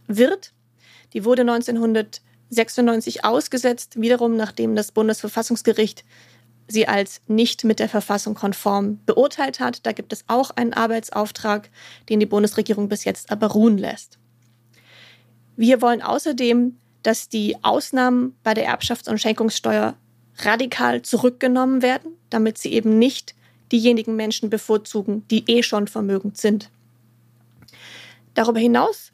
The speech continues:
wollen wir, dass die Kapitalertragssteuer nicht mehr pauschal erhoben wird, sondern auch progressiv, genauso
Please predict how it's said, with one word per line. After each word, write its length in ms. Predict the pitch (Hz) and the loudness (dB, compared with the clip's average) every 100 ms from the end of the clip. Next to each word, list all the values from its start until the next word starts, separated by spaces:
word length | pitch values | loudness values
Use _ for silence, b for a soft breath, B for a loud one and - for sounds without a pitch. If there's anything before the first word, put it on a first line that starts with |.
| _ | _
wollen 320 | 226 240 262 254 | 0 2 2 0
wir, 180 | 262 | 0
dass 180 | 247 226 | 0 -4
die 120 | - | -8
Kapitalertragssteuer 1500 | 233 226 226 - 247 320 277 - 233 226 - - 202 202 208 240 _ | -8 -6 -6 -2 0 2 0 -2 -2 -2 -8 -4 -4 -2 -6 -8 _
nicht 200 | 233 - | -6 -4
mehr 100 | 247 | -6
pauschal 540 | - 214 - - 214 | -4 -6 -2 0 0
erhoben 460 | - 254 269 262 254 | 0 0 0 2 2
wird, 260 | 262 277 - B B B | 2 0 -10 B B B
sondern 640 | - 226 240 240 240 240 _ _ | 0 2 4 4 2 -2 _ _
auch 380 | 233 214 - - | 0 0 -2 -16
progressiv, 800 | - 254 254 240 226 214 208 - _ | 2 2 2 -2 -4 -10 -14 -16 _
genauso 640 | 208 208 220 247 247 240 | -8 -2 2 2 2 -2